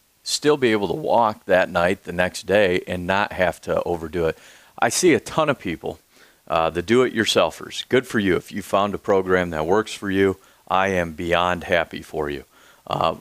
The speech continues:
I do see a lot of do-it-yourselfers come in, they join, they have a ton of motivation, uh, and support right away from their friends and family, and they're in there for over an hour, hour and a half sometimes. And I'm thinking, and they're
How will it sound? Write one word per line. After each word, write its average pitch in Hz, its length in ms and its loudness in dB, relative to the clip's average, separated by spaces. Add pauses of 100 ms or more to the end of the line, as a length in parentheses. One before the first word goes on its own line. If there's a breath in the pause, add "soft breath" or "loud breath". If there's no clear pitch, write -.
I 92 120 0
do 104 240 0
see 123 180 0
a 113 80 4
lot 98 220 2
of 87 80 -4
do-it-yourselfers 90 880 -2
come 82 180 -10
in, 90 200 -2
they 80 120 -6
join, 92 480 -2 (300 soft breath)
they 90 120 -8
have 87 200 0
a 80 60 -6
ton - 280 -2
of 120 80 -2
motivation, 98 760 0 (460 soft breath)
uh, 76 380 0
and 90 180 -6
support - 480 -2
right 80 220 0
away 80 360 0 (340 soft breath)
from 82 340 -2
their 78 160 -2
friends 87 340 -4
and 80 160 -10
family, 78 380 -2
and 80 160 -4
they're 120 220 4
in 110 180 0
there 78 220 -4
for 78 480 -2
over 90 300 0
an 78 60 -2
hour, 80 360 0 (360)
hour 85 200 0
and 82 80 -4
a 82 40 -8
half 104 240 -2
sometimes. 78 680 -10 (480 soft breath)
And 85 100 -6
I'm 82 140 -4
thinking, 80 500 -4 (300)
and 101 180 -2
they're 92 160 4